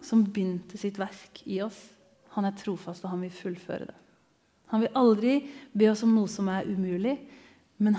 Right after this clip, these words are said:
han vil gi oss akkurat det vi trenger, til det som er vår, vårt hverdagsliv, vår familiesituasjon, vår helse,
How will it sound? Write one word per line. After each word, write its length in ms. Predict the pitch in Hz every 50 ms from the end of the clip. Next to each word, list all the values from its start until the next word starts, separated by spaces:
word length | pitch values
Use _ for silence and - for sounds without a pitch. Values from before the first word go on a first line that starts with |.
| - -
han 300 | 220 220 220 226 226 220 - 208
vil 160 | 208 208 202
gi 160 | 190 185 185 185 185
oss 140 | 185 - - - - -
akkurat 340 | - - - - 220 208 208
det 80 | 196 185 185
vi 60 | 185
trenger, 320 | 190 185 175 - - 185 - - - - _ _ _ -
til 140 | - 226 214
det 80 | 208 202
som 100 | - 214
er 140 | 202 202 196 196
vår, 300 | 208 214 233 240 - 214
vårt 320 | 220 240 254 254 240 -
hverdagsliv, 720 | 233 233 254 240 208 - - - - - - 208 208 214 208 202
vår 180 | 214 226 220 220
familiesituasjon, 1040 | - 226 220 208 190 180 180 185 185 - 208 196 - 202 196 - 214 208 208 208
vår 180 | 208 226 226 - -
helse, 560 | 262 233 202 175 - - - - 214 240